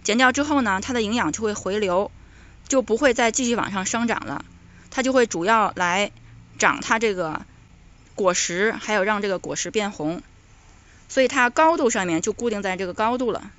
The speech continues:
但是您是不是要，一定要和我一样，现在对这些西红柿进行打顶呢？那当然不一样了，要根据您那个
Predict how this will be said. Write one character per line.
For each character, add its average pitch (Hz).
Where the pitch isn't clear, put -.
但 349
是 330
您 262
是 349
不 294
是 294
要， 254
一 226
定 285
要 254
和 247
我 196
一 180
样， 220
现 247
在 233
对 214
这 226
些 226
西 254
红 254
柿 240
进 226
行 233
打 208
顶 196
呢？ 185
那 247
当 262
然 254
不 254
一 220
样 226
了， 170
要 233
根 269
据 254
您 185
那 220
个 151